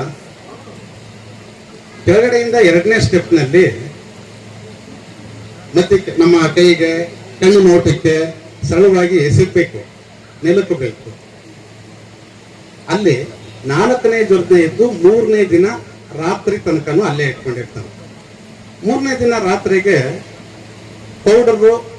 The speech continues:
ಸುಣ್ಣ ಪೌಡರು, ಸೋಂಕು ನಿವಾರಕಗಳನ್ನ, ಹಾಸಿಗೆ ಸೋಂಕು ನಿವಾರಕಗಳನ್ನ ಸಿಂಪಡಿಸ್ತಕ್ಕಂತಹ ಕೊನೆಯ ದಿನ, ಮೂರನೇ ದಿನ, ಚಳಿಗಾಲದಲ್ಲಿ ಮಳೆಗಾಲದಲ್ಲಿ ಮಾತ್ರ ನಾಲ್ಕನೇ ದಿನ ಅಥವಾ ಐದನೇ ದಿನ ನಾವು ಸು-, ಸುಣ್ಣವನ್ನ ಸಿಂಪಡಣೆ ಮಾಡ್ತೀವಿ.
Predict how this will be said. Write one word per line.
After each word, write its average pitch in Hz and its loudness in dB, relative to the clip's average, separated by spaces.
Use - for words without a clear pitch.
ಸುಣ್ಣ 185 0
ಪೌಡರು, 175 -2
ಸೋಂಕು 175 0
ನಿವಾರಕಗಳನ್ನ, 160 -2
ಹಾಸಿಗೆ 165 -2
ಸೋಂಕು 160 -2
ನಿವಾರಕಗಳನ್ನ 143 -4
ಸಿಂಪಡಿಸ್ತಕ್ಕಂತಹ 135 -8
ಕೊನೆಯ 214 4
ದಿನ, 151 -2
ಮೂರನೇ 175 2
ದಿನ, 135 -6
ಚಳಿಗಾಲದಲ್ಲಿ 180 -2
ಮಳೆಗಾಲದಲ್ಲಿ 170 0
ಮಾತ್ರ 151 -2
ನಾಲ್ಕನೇ 151 -4
ದಿನ 160 0
ಅಥವಾ 156 -4
ಐದನೇ 147 -6
ದಿನ 143 -8
ನಾವು 139 -8
ಸು-, 139 -8
ಸುಣ್ಣವನ್ನ 147 -4
ಸಿಂಪಡಣೆ 123 -8
ಮಾಡ್ತೀವಿ. 110 -12